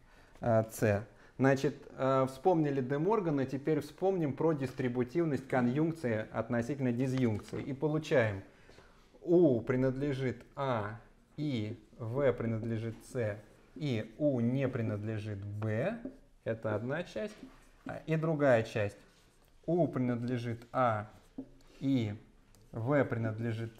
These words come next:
С, и В не принадлежит С. Это другая часть. Так, понятно, как получено вот это вот, да, из определения разности.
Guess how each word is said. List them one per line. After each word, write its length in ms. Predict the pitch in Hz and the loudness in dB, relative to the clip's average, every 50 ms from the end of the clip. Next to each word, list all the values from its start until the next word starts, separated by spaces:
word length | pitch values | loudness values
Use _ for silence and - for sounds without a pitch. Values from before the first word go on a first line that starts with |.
| - - | -10 -6
С, 260 | 180 190 208 220 220 214 - - - - - - - - - - - - - - | -2 -2 -2 -2 -4 -8 -14 -20 -20 -20 -20 -20 -20 -20 -20 -20 -20 -16 -10 -6
и 360 | 156 175 180 185 190 196 180 - - - - - _ _ _ - | -6 -4 -4 -4 -6 -6 -8 -10 -16 -20 -20 -20 _ _ _ -10
В 260 | 120 110 117 143 170 | -6 -4 -2 0 2
не 340 | 170 151 131 120 120 143 165 | 2 2 4 4 4 4 2
принадлежит 640 | 160 160 139 131 123 117 117 117 117 117 131 139 135 135 - - - | 2 2 2 2 2 0 0 -2 -2 0 -2 -4 -4 -6 -12 -10 -8
С. 220 | 127 110 101 101 107 107 - - - - - - - - - - - | -6 -4 -4 -6 -8 -10 -16 -20 -20 -20 -20 -20 -20 -20 -14 -6 -2
Это 460 | 143 151 151 156 156 147 147 143 - - - _ _ _ _ _ - - _ - - - _ _ _ _ _ - - _ - - - _ _ _ - - - - | -2 -2 0 0 0 -2 -2 -4 -12 -20 -20 _ _ _ _ _ -20 -20 _ -20 -20 -20 _ _ _ _ _ -20 -20 _ -20 -20 -20 _ _ _ -20 -20 -16 -8
другая 560 | 117 117 127 127 120 123 131 123 120 120 120 | -4 -2 -2 0 2 2 2 2 2 0 -2
часть. 360 | - - 113 104 101 98 - - - - - - - - - - - - - | -4 -2 -2 -2 -2 -4 -8 -18 -20 -20 -20 -20 -20 -20 -20 -20 -20 -6 0
Так, 240 | - 135 113 - - | 2 2 2 2 2
понятно, 400 | 151 151 170 180 170 175 - 131 | 0 2 4 4 2 2 0 -2
как 220 | 113 143 127 135 | -2 -2 -2 -2
получено 460 | - 139 135 135 135 - 127 117 117 | -2 -2 -2 -2 -4 -4 -4 -4 -2
вот 180 | 117 123 120 127 | -2 -2 -2 0
это 200 | 139 135 139 202 | 0 0 0 0
вот, 240 | 226 254 254 247 - - - - | 0 0 -2 -4 -8 -18 -12 -6
да, 320 | 135 147 180 220 226 220 - - - - - - | -2 0 0 0 -2 -4 -10 -18 -20 -20 -10 -4
из 240 | 160 165 160 147 - - | -2 -2 -2 -2 -4 -4
определения 720 | - 151 139 - 147 139 135 147 147 147 143 139 135 131 123 | -4 -4 -2 -2 -2 0 0 2 4 6 6 6 6 6 6
разности. 520 | 123 135 131 123 127 123 117 - - 123 | 8 8 8 6 4 2 -2 -6 -10 -12